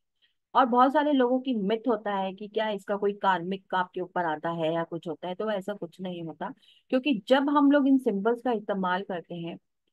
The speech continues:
तो हम लोग यहाँ पे प्रोटेक्शन सिंबल्स का भी यूज़ करते हैं। लेकिन कभी-कभी ऐसा होता है कि किसी के बहुत ज्यादा ऐसे कर्मा बीच में आते हैं, बहुत ऐसे तरह के कर्मा आ जाते हैं, जिसके कारण जो एक healer होता है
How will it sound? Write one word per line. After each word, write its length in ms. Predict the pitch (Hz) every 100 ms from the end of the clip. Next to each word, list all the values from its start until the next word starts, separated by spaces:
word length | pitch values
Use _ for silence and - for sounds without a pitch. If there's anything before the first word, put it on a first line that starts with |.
| _ 254
तो 140 | 254
हम 200 | 247 226
लोग 220 | 233 226
यहाँ 160 | 208 185
पे 80 | 202
प्रोटेक्शन 520 | 202 180 185 - 202
सिंबल्स 420 | 202 185 170 180 185
का 80 | 185
भी 240 | 175 233
यूज़ 300 | 208 160 165 -
करते 280 | 151 _
हैं। 100 | _ _ _ _ _ -
लेकिन 280 | 233 240 320
कभी-कभी 480 | 294 226 311 311 320
ऐसा 220 | 277 262
होता 280 | 262 220 226
है 80 | 240
कि 140 | 254
किसी 240 | 233 220 247
के 100 | 233
बहुत 420 | 190 190 226 220
ज्यादा 340 | 190 170 190
ऐसे 220 | 185 208
कर्मा 420 | 208 185 165 180 180
बीच 300 | 170 160 165
में 100 | 180
आते 260 | - 147
हैं, 180 | 165 165
बहुत 320 | 151 156 196
ऐसे 320 | - 160 - 175
तरह 100 | 170
के 120 | 180
कर्मा 440 | 180 151 165 185 185 -
आ 120 | 190
जाते 280 | 185 156 160
हैं, 140 | 165 _ _ _
जिसके 200 | 196 -
कारण 500 | 226 220 202 208 240
जो 140 | 233 220
एक 120 | 214 _ 196
healer 280 | 202 233
होता 240 | 214 165 170
है 180 | 190